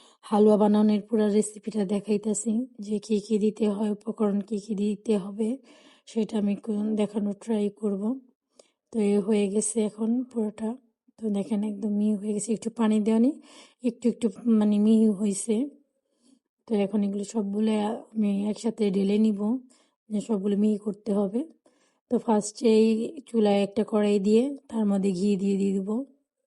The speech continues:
তো ঘিয়ের ঘ্রাণটা যে চুলায় দিলে এত সুন্দর আসে। তো এই যে ঘি দিয়ে তারপর একটু ঘিটা গরম হতে হতে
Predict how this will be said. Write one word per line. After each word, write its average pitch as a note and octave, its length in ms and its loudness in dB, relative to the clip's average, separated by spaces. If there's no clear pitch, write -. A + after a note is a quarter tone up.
তো A3 360 -4
ঘিয়ের G3+ 340 2
ঘ্রাণটা G#3 340 0
যে G3 100 0
চুলায় G#3 320 0
দিলে G#3 240 -4
এত G3+ 240 -4
সুন্দর G#3+ 480 -2
আসে। G#3+ 400 -2
তো G#3 260 0
এই D4 80 -6
যে G#3+ 220 2
ঘি G3+ 440 0
দিয়ে A3 560 2
তারপর G#3 320 -4
একটু G3+ 260 -4
ঘিটা G3+ 300 0
গরম G#3 360 2
হতে G#3+ 320 -2
হতে G#3+ 440 -2